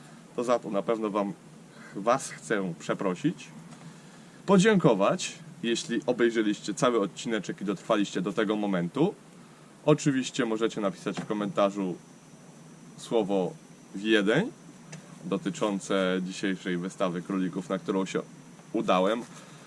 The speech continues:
To wtedy przypnę wam do komentarza serduszko, ale pewnie i tak wam przypnę,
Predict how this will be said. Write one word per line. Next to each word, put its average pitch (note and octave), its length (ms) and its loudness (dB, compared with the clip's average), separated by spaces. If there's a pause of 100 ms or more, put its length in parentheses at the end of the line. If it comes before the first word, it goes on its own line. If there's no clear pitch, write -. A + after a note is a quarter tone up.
(720)
To G#2 100 0
wtedy G#2+ 360 0
przypnę G#2+ 400 -2
wam G2 200 2
do G2+ 100 -2
komentarza G2 500 0
serduszko, D#3 760 2 (320)
ale A3+ 240 0
pewnie C3 300 2
i A#2 80 0
tak A2 180 2
wam G#2+ 160 2
przypnę, A#2 460 0